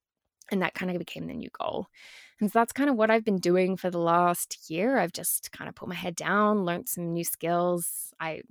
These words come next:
I was always a writer. I always loved to write, but I just, uh, developed those skills, um, started writing, uh, f-,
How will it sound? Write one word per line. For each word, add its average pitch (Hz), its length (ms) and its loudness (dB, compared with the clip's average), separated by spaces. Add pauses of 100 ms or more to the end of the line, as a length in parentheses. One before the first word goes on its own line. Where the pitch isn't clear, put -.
(200)
I 160 100 -4
was 165 160 -2
always 175 220 0
a 165 100 2
writer. 170 540 -2 (460)
I - 40 -6
always 165 180 0
loved 160 200 -2
to - 100 -4
write, 160 440 2 (100)
but 151 300 -4 (520)
I 160 200 -2
just, 165 440 -8 (240)
uh, 208 140 8
developed 180 400 2
those 226 160 6
skills, 214 680 2
um, - 440 -10 (140)
started 190 320 0
writing, 180 580 4 (760)
uh, - 140 -10
f-, - 140 -20